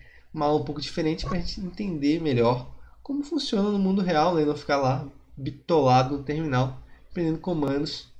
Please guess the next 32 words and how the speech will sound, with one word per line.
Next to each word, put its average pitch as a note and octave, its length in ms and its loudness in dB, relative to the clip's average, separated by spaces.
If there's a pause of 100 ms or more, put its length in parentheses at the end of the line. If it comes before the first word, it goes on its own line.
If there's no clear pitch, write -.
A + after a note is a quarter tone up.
(160)
e E3+ 100 -6
o D#3+ 40 -6
significado D#3 580 -2
deles, C3+ 400 6
certo? B2 440 -6 (260)
Isso - 120 -8
é C3+ 40 0
muito B2+ 180 4
importante, C#3+ 360 -4
fazer A#2 160 -4
essa - 100 -12
conexão E3 840 -2
aí C3+ 280 0 (340)
da C#3 200 -2
teoria C#3 520 0
com C#3+ 80 -6
a C#3 40 -4
prática. - 520 -4 (880)
Então, A#3 180 0
o G3+ 100 -2
último G#3 240 -2
comando, F#3+ 300 -2
como F3 120 -2
eu E3 60 -2
falei, C3 640 2
é B2+ 100 -2
instalar D#3 600 -2
de E3 120 -8
fato C3 360 -4
o B2+ 40 0
editor, D#3 560 -4
né? F#3+ 160 -4